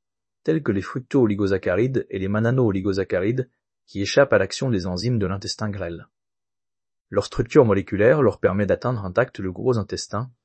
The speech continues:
où ils servent de substrat sélectif pour la croissance des bactéries bénéfiques comme les bifidobactéries. Cette fermentation ciblée produit des acides gras à chaîne courte, notamment de l'acétate et du butyrate,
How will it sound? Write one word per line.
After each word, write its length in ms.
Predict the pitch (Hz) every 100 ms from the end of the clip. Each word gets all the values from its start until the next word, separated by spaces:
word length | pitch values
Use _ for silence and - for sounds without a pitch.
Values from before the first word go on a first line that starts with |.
| _
où 120 | -
ils 60 | 92
servent 280 | - 156 131
de 60 |
substrat 360 | 95 - - 123
sélectif 500 | - 101 - 113 113
pour 140 | -
la 60 | 90
croissance 380 | - 107 131 120
des 80 | 95
bactéries 360 | 95 - 107
bénéfiques 540 | 101 98 90 123 - -
comme 180 | 95 92
les 80 |
bifidobactéries. 840 | 95 123 - 113 104 - 92 87 - _ _ _ _ _ _ _ _
Cette 200 | - 101
fermentation 600 | - 120 117 110 104 -
ciblée 440 | 101 - 107 98 123
produit 400 | - 110 98 101
des 180 | 92 90
acides 320 | - 104 95
gras 280 | 92 95 -
à 80 | -
chaîne 300 | - 87 90
courte, 460 | - 151 - - _ _ _
notamment 360 | 104 95 98 101
de 80 |
l'acétate 480 | 92 90 101 - 117
et 40 | 98
du 120 | 95
butyrate, 720 | 95 92 92 98 135 -